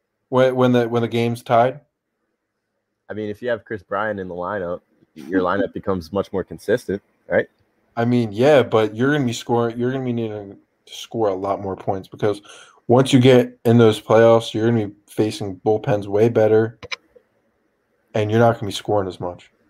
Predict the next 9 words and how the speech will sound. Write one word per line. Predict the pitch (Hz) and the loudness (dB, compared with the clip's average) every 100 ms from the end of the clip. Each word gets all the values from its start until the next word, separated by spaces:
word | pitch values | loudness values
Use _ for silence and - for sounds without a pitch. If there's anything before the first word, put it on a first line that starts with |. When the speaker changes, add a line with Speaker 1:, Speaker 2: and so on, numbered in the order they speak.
| _ _ | _ _
Speaker 1:
you | 101 | -10
know? | 95 98 - _ _ _ _ _ _ _ _ _ _ _ _ _ _ _ _ _ _ _ _ _ _ _ _ _ _ _ _ _ _ _ _ _ _ - | -8 -8 -12 _ _ _ _ _ _ _ _ _ _ _ _ _ _ _ _ _ _ _ _ _ _ _ _ _ _ _ _ _ _ _ _ _ _ -4
Speaker 2:
Bryce | 95 92 92 | -2 -2 -4
needs | 85 | -10
a | 85 | -8
big | 85 82 | -8 -8
hit | 85 85 | -8 -6
right | 85 | -6
here. | 85 82 | -6 -8